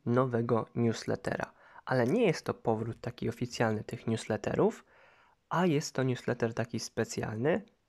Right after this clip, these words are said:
z racji na D L C związane z tymi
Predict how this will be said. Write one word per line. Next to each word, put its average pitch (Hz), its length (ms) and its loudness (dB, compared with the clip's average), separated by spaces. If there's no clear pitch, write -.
z 127 180 -4
racji 131 380 0
na 117 300 0
D 120 260 -2
L 107 120 -2
C - 220 -6
związane 117 520 2
z 117 80 -4
tymi 113 360 -2